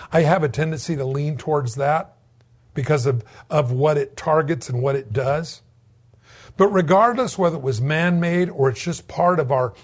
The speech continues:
fallen planet, I believe life is bigger than we are. And you better have a God bigger than you are. And you better have a God bigger than, than this if you're going to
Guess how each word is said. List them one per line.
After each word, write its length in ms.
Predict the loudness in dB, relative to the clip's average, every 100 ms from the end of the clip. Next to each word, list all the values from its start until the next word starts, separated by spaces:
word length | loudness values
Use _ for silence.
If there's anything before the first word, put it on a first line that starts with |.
| -20 _
fallen 500 | -4 2 2 2 -2
planet, 460 | -2 -2 0 -2 -8 _ _ _ _ _ -20 _ _ _ _ _ -20 -20 -16 -2
I 140 | 0
believe 340 | 2 2 2 0
life 320 | 0 -2 -4
is 120 | -8
bigger 300 | -6 -4 -4
than 180 | -4 -6
we 160 | -10
are. 240 | -12 -16 -20 _ _ _ _ _ _ _ _
And 160 | -2 0
you 100 | 0
better 220 | 2 2
have 180 | 0 0
a 60 | -2
God 400 | 0 0 0 -2
bigger 200 | -2 -4
than 180 | -4
you 240 | -6 -6 -8
are. 200 | -14 -18 _ _ _ _ _ _ -8
And 100 | -2
you 60 | 2
better 200 | 4 6
have 100 | 4
a 60 |
God 280 | 4 0 0
bigger 260 | -2 0 0
than, 260 | 0 -4 -6
than 420 | -4 0 -2 -4 -10
this 680 | -6 0 0 0 -4 -12 -16 _ _ _ _ _ _
if 160 | -10 -6
you're 120 | -2
going 340 | -2 -2 -6
to 360 | -8 -6 -6